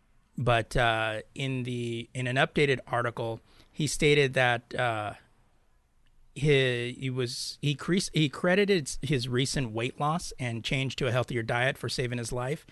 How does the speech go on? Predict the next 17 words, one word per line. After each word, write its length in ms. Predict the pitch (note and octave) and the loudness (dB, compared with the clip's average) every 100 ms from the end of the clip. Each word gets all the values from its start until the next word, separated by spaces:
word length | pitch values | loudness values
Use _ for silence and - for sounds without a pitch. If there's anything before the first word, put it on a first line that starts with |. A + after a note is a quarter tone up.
| - - - | -20 -20 -2
Uh, 240 | B2+ A#2 A2+ | 2 2 2
Bendis 380 | C3 B2+ B2 | 2 2 0
also 200 | C3 A2+ | -2 -4
thanked 240 | C#3 B2 - | -4 -6 -6
his 140 | G#2+ | -10
friends, 600 | - C#3 C3+ C3+ C3 - - - - _ - | -4 0 0 0 -2 -6 -10 -20 -20 _ -6
and, 380 | A#2+ B2 A#2+ A#2 | -2 0 0 0
um, 380 | A#2 A2+ G#2+ - _ _ _ _ _ - | -2 -2 -6 -14 _ _ _ _ _ 0
he 220 | D3 D3 | 4 6
is 140 | F3 | 6
on 200 | G3+ G#3 | 2 0
the 60 | D#3 | 0
mend. 540 | B2+ B2+ C#3+ A#2 A2 - - - _ _ | 2 2 2 0 -6 -10 -20 -20 _ _
And 440 | B2 A#2 A#2 A#2 A2+ | -4 -2 -2 -4 -4
he 180 | C#3 B2 | -2 -2
said 340 | - C#3 B2+ | 0 2 2
that, 340 | B2+ A#2+ A#2 | 2 0 -2